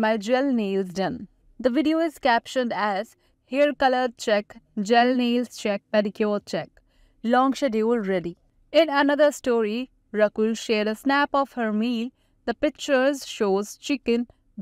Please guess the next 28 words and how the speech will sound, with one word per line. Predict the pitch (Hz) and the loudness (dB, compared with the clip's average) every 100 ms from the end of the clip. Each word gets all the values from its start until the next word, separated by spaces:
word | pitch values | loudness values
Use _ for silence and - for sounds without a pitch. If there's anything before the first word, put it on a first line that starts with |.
| 220 | -2
beans | 208 208 220 233 | 0 0 -2 -2
and | 233 - | -2 -4
sweet | - 311 302 - | -4 -2 -2 -4
potato. | 226 220 208 185 190 _ _ _ _ 208 | -2 0 0 -4 -8 _ _ _ _ -2
The | 202 - 262 240 | -2 -2 0 2
image | 247 226 220 | 2 0 -2
has | 214 208 | -2 -2
a | 214 | 0
caption, | 220 - - 202 - | 0 -2 -6 -6 -2
"Aaj | 220 202 - | 0 0 -2
ka | 214 - | -4 -2
khana | 180 170 175 220 202 | -2 -2 -2 0 0
yummy, | 185 170 202 _ _ - - | 0 -4 -8 _ _ -10 -6
chicken, | 240 226 269 _ _ _ - 208 | -2 -2 -2 _ _ _ -6 0
beans, | 269 302 - - | 2 0 -2 0
sabzi, | 247 196 202 226 - _ _ _ - | 0 0 -4 -6 -12 _ _ _ -2
sweet | 247 208 196 | -2 -2 -4
potato." | 180 196 - _ _ _ - 277 | -4 -6 -12 _ _ _ -6 -2
Meanwhile, | 320 330 302 254 262 262 220 | 0 2 2 2 2 0 -2
on | 240 | -2
the | 240 - | -4 -2
professional | 254 294 302 - 302 - | -4 -2 -2 -2 -6 -6
front, | - 269 233 233 - | -2 2 2 0 -4
Rakul | 247 254 254 | -2 0 0
is | 226 | 0
married | 220 208 196 196 | 0 2 0 -2
to | 233 | -4
filmmaker | - 302 262 226 | 0 0 0 0